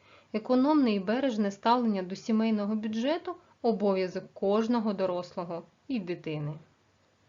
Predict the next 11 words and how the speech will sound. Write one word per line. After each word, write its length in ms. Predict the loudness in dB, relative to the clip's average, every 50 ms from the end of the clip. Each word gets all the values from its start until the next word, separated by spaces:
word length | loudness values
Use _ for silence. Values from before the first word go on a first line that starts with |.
| _ _ _ _ _ _ _ _ _ _ _ _ _ _ _ _ _ _ _ _ _ _ _ _ _ _ _ _ _ _ _ _ _ _ -4
А 100 | -4 -4
чи 200 | -2 0 0 2
знаєш 420 | 2 2 0 0 -2 -4 -4 -6 -8
ти, 240 | -4 -2 0 0
що 200 | -2 -4 -6 -8
для 220 | -6 -2 0 0 0
здійснення 680 | 0 -2 -4 2 2 2 2 2 -4 -4 -2 -2 -4
покупок 560 | -4 -4 -8 -6 -2 -2 -2 -2 -2 -8 -8 -8
також 480 | -8 -8 -4 -2 -2 -2 -2 -2 -4
є 160 | -2 -2 -2
правила? 600 | -4 -4 -4 0 2 2 2 0 -2 -6 -10 -12